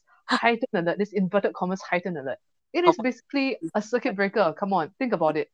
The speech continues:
Speaker 2: What's your, what's your view on this?
Speaker 1: I have said, i-, this is just marketing at its best. You know, the government is afraid of saying, "Hey, we're gonna go back into circuit breaker." So they later label this as phase two, open inverted commas, heightened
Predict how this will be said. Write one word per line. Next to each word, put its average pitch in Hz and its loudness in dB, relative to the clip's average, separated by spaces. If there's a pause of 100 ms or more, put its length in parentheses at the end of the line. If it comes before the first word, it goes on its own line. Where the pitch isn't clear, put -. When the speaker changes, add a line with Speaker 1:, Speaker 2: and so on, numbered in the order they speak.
(280)
Speaker 2:
What's 208 2
your, 156 6
what's 190 4
your 165 2
view 170 -2
on 139 -6
this? 139 -6 (640)
Speaker 1:
I 214 6
have 240 2
said, 285 -2 (160)
i-, 226 -2
this 320 4
is 185 0
just 202 2 (200)
marketing 180 2
at 156 0
its 147 -8 (160)
best. - -4 (320)
You 220 -2
know, 247 0
the 240 0
government 247 0
is 185 -2
afraid 160 -4
of - -10
saying, 151 -6
"Hey, 160 -2
we're 170 -4
gonna 190 2
go 180 -2
back 170 -4
into 139 -18
circuit - -10
breaker." - -12
So 254 -2
they 202 2
later 202 2
label 214 6
this 208 0
as 156 -10 (400)
phase 240 -4
two, 240 -4 (840)
open 233 4
inverted 208 0
commas, 220 0
heightened 269 0